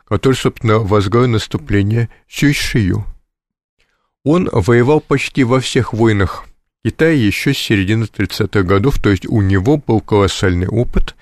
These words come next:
и он как раз, э, предложил, э, очень цветастую фразу «взять мясницкий нож и зарезать им цыплёнка». То есть, э, сосредоточить настолько мощные силы, чтобы быстро и тщательно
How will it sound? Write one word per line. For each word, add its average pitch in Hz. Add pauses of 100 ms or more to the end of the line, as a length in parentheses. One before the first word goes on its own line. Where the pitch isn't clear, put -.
(340)
и -
он 143
как 113
раз, 123
э, 104 (340)
предложил, 104 (920)
э, -
очень 110
цветастую 107
фразу 165 (420)
«взять 98
мясницкий 107
нож 156
и 131
зарезать 107
им 101
цыплёнка». - (320)
То 113
есть, -
э, 101 (460)
сосредоточить 104
настолько 104
мощные 104
силы, 175
чтобы 92
быстро 113
и 101
тщательно 113